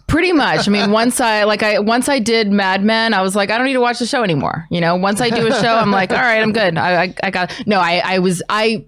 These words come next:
Speaker 1: I did audition for Walking Dead and
Speaker 2: Really?
Speaker 1: several times. Yes. And, uh, and what was the f-, the other one? The, the one that was, was it
Speaker 2: Fear the Walking Dead?
Speaker 1: Fear the
Speaker 2: The spinoff?
Speaker 1: Walking Dead. Yeah.
Speaker 2: Yeah.
Speaker 1: I've, uh, so I've auditioned for it several times, and I always was kind of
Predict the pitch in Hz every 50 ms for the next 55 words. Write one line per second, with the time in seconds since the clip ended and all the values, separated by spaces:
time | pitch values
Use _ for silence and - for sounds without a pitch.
0 | _ - 226 220 - 285 320 294 220 170 - 180 - - 165 143 139 - 147 143
1 | 135 - 143 151 - 139 139 143 147 127 123 - - - 180 185 190 196 427 -
2 | - 466 403 175 143 - 92 - - - 302 311 311 277 247 220 143 170 185 139
3 | 120 113 76 95 151 - - 185 185 165 113 - 151 - - - 180 180 175 175
4 | 175 180 175 170 185 165 165 165 165 160 160 160 151 - 180 180 175 185 180 202
5 | 208 185 180 190 170 - - - - - 202 185 170 131 147 170 185 180 185 190
6 | 185 190 190 170 170 165 156 147 180 175 185 180 180 170 160 165 170 160 156 -
7 | - - - _ - - - 185 180 185 113 - _ _ - - 147 165 170 175
8 | 180 180 175 190 185 208 196 185 196 202 220 220 233 233 233 233 220 226 214 208
9 | 208 202 202 214 220 208 190 208 196 196 196 196 196 202 202 - - 196 185 170
10 | 170 143 151 - - - - 196 190 190 175 113 160 208 208 - 302 269 277 277
11 | 311 311 302 359 294 - 302 277 247 - 262 247 233 247 247 214 233 220 220 214
12 | 202 202 - - - - - 233 240 240 202 185 - - - 220 247 269 330 339
13 | 330 254 254 262 202 175 - - _ - - 247 240 202